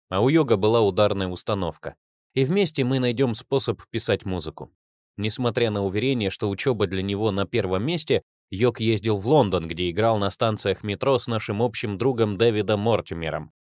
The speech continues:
который аккомпанировал ему на гитаре.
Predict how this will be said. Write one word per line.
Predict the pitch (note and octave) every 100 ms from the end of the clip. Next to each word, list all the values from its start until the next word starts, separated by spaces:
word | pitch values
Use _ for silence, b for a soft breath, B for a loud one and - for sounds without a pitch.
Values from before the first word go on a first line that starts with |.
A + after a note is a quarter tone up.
| _
который | G#2+ B2+ A2+ G#2
аккомпанировал | G#2 A2 G#2+ G2+ G#2+ A2+ A#2 G2+ F#2+
ему | F#2+ G2 F2+
на | F2+
гитаре. | F2 F2+ E2+ D2